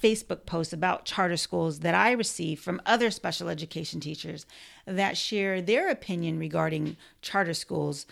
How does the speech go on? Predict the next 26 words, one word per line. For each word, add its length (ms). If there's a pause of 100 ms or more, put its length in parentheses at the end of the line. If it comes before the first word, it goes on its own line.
(240)
versus 560
the 100
traditional 640
public 440
schools. 500 (340)
So 140
the 80
first 340
one 120
is, 240 (600)
"I've 160
worked 280
in 100
some 240
great 400 (220)
charters 580 (160)
and 240
bad 300
charters. 560 (680)
I've 160
also 400
worked 400 (100)
in 120
good 220
public 320
schools 440